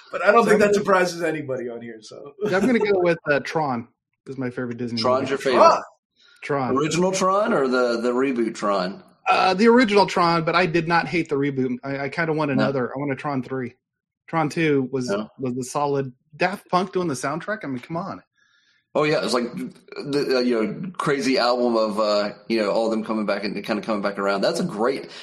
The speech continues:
Speaker 3: that's a great album to work to. Um,
Speaker 2: Yeah, I'm
Speaker 3: just,
Speaker 2: looking
Speaker 3: you know,
Speaker 2: for it right
Speaker 3: super,
Speaker 2: now.
Speaker 3: super good. Look, Martin, you went and put on a Pizza Planet shirt. <laughs> I had one on, I had one on yesterday.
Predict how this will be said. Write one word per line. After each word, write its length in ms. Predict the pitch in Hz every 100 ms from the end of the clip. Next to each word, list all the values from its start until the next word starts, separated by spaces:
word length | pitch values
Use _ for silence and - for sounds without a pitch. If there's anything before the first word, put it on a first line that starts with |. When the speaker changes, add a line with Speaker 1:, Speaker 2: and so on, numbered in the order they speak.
| -
Speaker 3:
that's 140 | 175
a 40 |
great 360 | 139 120 139 139
album 260 | 120 135 123
to 120 | 113
work 400 | 101 101 135 -
to. 300 | - 85 90 - - - - _
Um, 380 | - 107 95 95
Speaker 2:
Yeah, 80 | 104
I'm 80 | 131
Speaker 3:
just, 120 | 123
Speaker 2:
looking 220 | 202 196 131
Speaker 3:
you 80 | 110
know, 60 |
Speaker 2:
for 60 | 104
it 60 |
right 100 | 135
Speaker 3:
super, 240 | - 131 117
Speaker 2:
now. 60 | 110
Speaker 3:
super 220 | 104 104
good. 320 | 101 95 87 - _ _ _ _
Look, 140 | - -
Martin, 200 | 127 151
you 60 | 165
went 140 | 135
and 320 | 113 107 233 -
put 140 | 185
on 100 | 175
a 60 | 135
Pizza 260 | 156 147
Planet 300 | 170 175 165
shirt. 240 | 160 175 170
<laughs> 40 |
I 1700 | - - - - - - - - - - - - - 196 - 196 160 180
had 140 | 190
one 140 | 185
on, 160 | 170 165
I 100 | 156
had 100 | 180
one 140 | 175 170
on 160 | 160
yesterday. 480 | 156 156 139 120 117